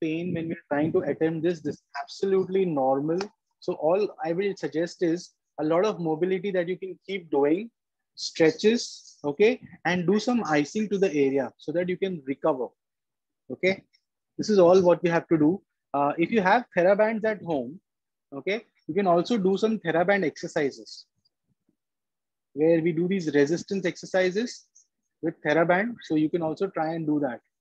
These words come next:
Wrist movements only. So this will actually help to strengthen your wrist. See, basically the weight bearing itself is going to strengthen your wrist a lot.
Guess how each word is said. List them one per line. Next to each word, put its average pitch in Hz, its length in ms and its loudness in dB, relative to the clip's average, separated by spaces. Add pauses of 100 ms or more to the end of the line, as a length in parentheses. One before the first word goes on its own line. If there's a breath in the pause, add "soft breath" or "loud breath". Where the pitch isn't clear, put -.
(140)
Wrist 185 360 -2
movements 170 680 -2
only. 151 440 0 (240)
So 170 60 -2
this 180 280 0
will 247 120 6
actually 214 460 4
help 170 260 2
to 208 80 0
strengthen 165 540 2
your 180 200 4
wrist. 120 380 -8 (360)
See, 240 140 -2
basically 226 880 2
the 170 160 6
weight 175 340 4
bearing 202 340 4
itself 202 480 -2
is 190 180 0
going 170 200 -4
to 196 80 -4
strengthen 165 480 -6
your 190 160 0
wrist 160 400 -6
a 156 60 -6
lot. 135 300 -2